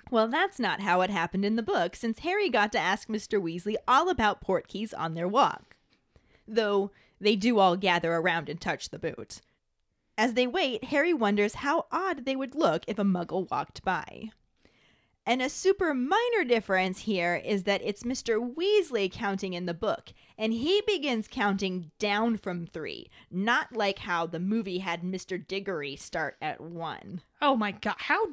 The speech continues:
Speaker 2: dare they? Movie ruined. Fuck this.
Speaker 1: Damn you, Mike Newell.
Speaker 2: Ah, Newell! <laughs>
Speaker 1: But then, as soon as he reaches one,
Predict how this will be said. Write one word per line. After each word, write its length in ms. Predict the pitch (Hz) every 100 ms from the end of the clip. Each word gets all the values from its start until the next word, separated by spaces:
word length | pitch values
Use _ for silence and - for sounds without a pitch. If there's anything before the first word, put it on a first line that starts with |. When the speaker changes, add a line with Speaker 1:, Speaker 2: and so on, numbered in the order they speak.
| -
Speaker 2:
dare 340 | - 220 294
they? 460 | 254 233 180 170 339 _ _ _
Movie 400 | 214 247 508 679
ruined. 600 | 320 226 330 480 226 170 -
Fuck 380 | - 269 - -
this. 680 | - - 320 - - - - -
Speaker 1:
Damn 300 | 269 247 240
you, 200 | 240 240
Mike 360 | 254 247 240
Newell. 420 | 262 254 254 247 247
Speaker 2:
Ah, 400 | 277 302 311 320 311
Newell! 880 | 339 370 370 370 349 277 - - 247
<laughs> 180 | - - 960 932 880 880 880 740 762 _ _ 302 - 294 285 - 269 - 269 - 277 - - - -
Speaker 1:
But 160 | 285
then, 200 | 269 311 269
as 100 | 247
soon 220 | 302 285
as 140 | 285 -
he 160 | 262
reaches 440 | 226 214 - 196 185
one, 540 | 240 269 190 190 214